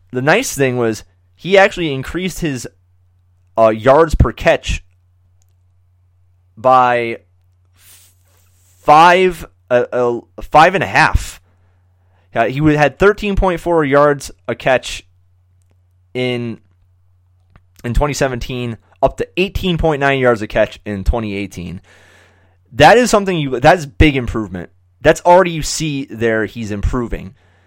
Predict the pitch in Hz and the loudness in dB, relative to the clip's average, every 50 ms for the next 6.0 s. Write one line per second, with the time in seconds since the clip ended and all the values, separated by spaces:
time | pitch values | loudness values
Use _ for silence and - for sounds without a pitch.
0 | _ _ _ _ _ _ _ - - 135 120 104 104 120 135 151 151 165 165 156 | _ _ _ _ _ _ _ -10 -8 -6 -6 -2 2 2 2 2 2 0 -4 -4
1 | 151 156 147 143 139 - - _ _ _ _ _ _ _ - 127 123 120 110 107 | 0 2 2 2 2 0 -4 _ _ _ _ _ _ _ -10 -8 -6 -6 -6 -6
2 | 104 98 - - 147 151 147 139 135 123 117 - - 120 120 - - 110 107 - | -2 -2 -2 0 2 0 0 0 -2 -6 -6 -10 -14 -16 -16 -14 -12 -12 -12 -12
3 | _ - 123 127 - - 131 147 165 160 139 123 120 117 110 107 - - - - | _ 0 0 0 2 4 4 4 4 4 2 -2 -6 -6 -6 -6 -6 -8 -8 -2
4 | 117 131 135 135 - 131 113 113 - 92 110 113 107 107 113 104 - 131 127 117 | 0 0 0 0 -2 -6 -6 -6 -4 -4 -4 -4 -4 -8 -12 -12 -8 -8 -8 -6
5 | 117 110 110 107 101 107 120 117 127 139 135 131 127 123 - 131 113 110 107 - | -6 -6 -6 -6 -6 -6 -4 0 0 0 2 2 0 0 2 2 4 2 2 -2